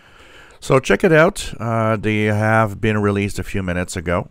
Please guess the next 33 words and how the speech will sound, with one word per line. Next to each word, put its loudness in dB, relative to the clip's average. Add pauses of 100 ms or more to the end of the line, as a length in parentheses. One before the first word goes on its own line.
(100)
Um, -8
and 0
as 0
some -2
say, -2 (220)
some -14
people -8
that, -2 (100)
for -16
example, -10
in -8
Australia -6
and -10
so -6
on, -6
it's, -20 (240)
it's -20
a -8
security -8
update -8 (500)
Wednesday -6 (480)
for -8
some -8
of -6
you. -4 (640)
Uh, -8
absolutely, -4 (120)
depending -10
on -8
the, -10
uh, -6
time -2
zone. -2